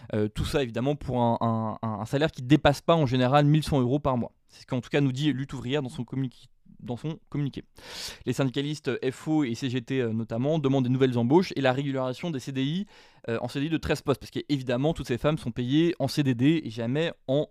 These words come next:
C D I. Donc on a plus d'une semaine de grève. Euh, ce qui est incroyable, c'est que, euh, Disney et cette société Alta-,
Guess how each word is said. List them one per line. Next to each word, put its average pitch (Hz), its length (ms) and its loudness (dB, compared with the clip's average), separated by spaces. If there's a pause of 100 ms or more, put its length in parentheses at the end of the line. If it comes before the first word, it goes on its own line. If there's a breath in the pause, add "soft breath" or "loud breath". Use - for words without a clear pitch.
C - 200 0
D 135 100 0
I. - 140 -8 (840)
Donc - 120 -8
on 131 80 0
a 120 100 6
plus 147 140 -4
d'une 147 160 4
semaine 143 260 6
de 123 120 4
grève. 143 400 2 (540 loud breath)
Euh, 117 460 4
ce - 100 -12
qui 156 140 -2
est 151 40 2
incroyable, 156 500 2
c'est 127 140 -8
que, 131 320 -4
euh, 117 160 -2
Disney 143 500 0
et 127 40 0
cette 123 160 -8
société 131 400 -2 (340 loud breath)
Alta-, - 400 0